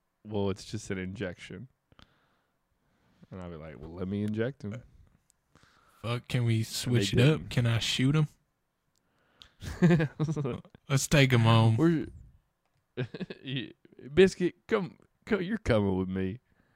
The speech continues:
Speaker 2: You know what? He's feeling a little bit better. Let's fucking take him home.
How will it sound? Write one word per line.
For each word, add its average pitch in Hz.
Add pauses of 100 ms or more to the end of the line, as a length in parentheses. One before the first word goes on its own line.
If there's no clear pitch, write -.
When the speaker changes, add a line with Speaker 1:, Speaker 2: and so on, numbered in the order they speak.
(540)
Speaker 2:
You 147
know 160
what? 156
He's 151
feeling 135
a 120
little 117
bit 117
better. 120
Let's 135
fucking 123
take 127
him 120
home. 120